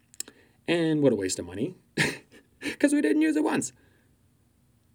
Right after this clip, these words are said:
So we were like, "Okay, we're gonna get into the fishing."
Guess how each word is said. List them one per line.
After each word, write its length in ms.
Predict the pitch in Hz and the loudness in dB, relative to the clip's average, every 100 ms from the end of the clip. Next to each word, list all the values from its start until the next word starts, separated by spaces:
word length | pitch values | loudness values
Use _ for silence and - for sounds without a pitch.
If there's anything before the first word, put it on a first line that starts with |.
| _ _ _ _ _ _ _ _ _ _ - | _ _ _ _ _ _ _ _ _ _ -2
So 160 | - | 4
we 120 | 143 139 | 4 6
were 120 | 135 | 2
like, 280 | 117 113 135 | 0 -6 -6
"Okay, 380 | 139 - - - - | -2 -2 -2 -6 2
we're 100 | 143 | 4
gonna 160 | 143 | 4
get 120 | 123 117 | 2 0
into 220 | 117 113 | -2 -4
the 60 | 107 | -2
fishing." 440 | - 135 98 82 | 0 0 -2 -10